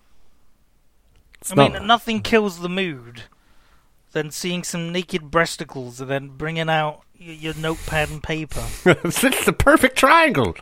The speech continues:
Speaker 2: <laughs>
Speaker 1: I must worship it. Let me draw you. Ah.
Speaker 2: <laughs> What is that?
Speaker 1: I don't know. That's a, that's a method that plastic surgeons use to do proportions.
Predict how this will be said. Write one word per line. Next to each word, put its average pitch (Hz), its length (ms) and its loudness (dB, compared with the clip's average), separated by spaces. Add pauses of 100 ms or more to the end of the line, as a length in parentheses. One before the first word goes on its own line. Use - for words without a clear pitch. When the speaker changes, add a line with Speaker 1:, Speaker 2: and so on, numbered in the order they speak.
Speaker 2:
<laughs> - 1300 -4
Speaker 1:
I 139 100 2
must 240 320 4
worship 262 420 6
it. 123 240 -2 (460)
Let 202 160 -2
me 165 100 2
draw 185 380 6
you. 117 380 2 (1600)
Ah. 69 340 -6
Speaker 2:
<laughs> - 640 -12
What 208 200 -16
is 151 240 -10
that? 196 400 -12 (180)
Speaker 1:
I 98 100 4
don't 82 140 0
know. 78 240 0 (220)
That's 107 260 2
a, 95 640 4 (400)
that's 113 240 0
a - 20 4
method 110 580 4
that 90 160 -6
plastic 98 440 -2
surgeons 92 480 2
use 76 400 0 (160)
to 92 100 -2
do 82 180 0
proportions. 80 800 0